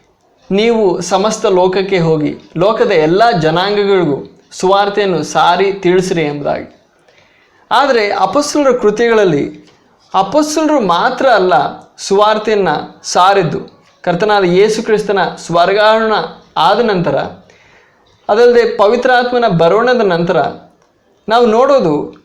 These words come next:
ಅಪೊಸ್ತಲರು ಮಾತ್ರ ಅಲ್ಲ ಸುವಾರ್ತೆಯನ್ನ ಸಾರಿದ್ದು, ಅದಲ್ಲದೆ ಸಾಮಾನ್ಯರಾದ ಸಾಧಾರಣ ವಿಶ್ವಾಸಿಗಳು ಕೂಡ ಸುವಾರ್ತೆಯನ್ನು ಸಾರಿದ್ರು ಎಂಬುದಾಗಿ ನಾವು ಓದುವಾಗ ನಾವು ಗಮನಿಸ್ಬೋದು. ಅದಕ್ಕಾಗಿ ಅಪೊಸ್ತಲರ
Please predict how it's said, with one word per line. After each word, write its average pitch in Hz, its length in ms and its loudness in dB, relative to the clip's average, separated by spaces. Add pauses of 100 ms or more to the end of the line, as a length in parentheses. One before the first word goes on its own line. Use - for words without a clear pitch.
(100)
ಅಪೊಸ್ತಲರು 269 1040 -2
ಮಾತ್ರ 196 420 0
ಅಲ್ಲ 175 500 0
ಸುವಾರ್ತೆಯನ್ನ 175 560 0
ಸಾರಿದ್ದು, 147 800 -2 (180)
ಅದಲ್ಲದೆ 196 480 2
ಸಾಮಾನ್ಯರಾದ 185 1120 0 (260)
ಸಾಧಾರಣ 202 540 0
ವಿಶ್ವಾಸಿಗಳು 214 640 0
ಕೂಡ 175 220 0 (540)
ಸುವಾರ್ತೆಯನ್ನು 254 600 0
ಸಾರಿದ್ರು 226 760 0 (260)
ಎಂಬುದಾಗಿ 180 460 2
ನಾವು 160 520 -2 (240)
ಓದುವಾಗ 196 480 2
ನಾವು 147 340 2
ಗಮನಿಸ್ಬೋದು. 175 800 -2
ಅದಕ್ಕಾಗಿ 233 420 2
ಅಪೊಸ್ತಲರ 262 640 -2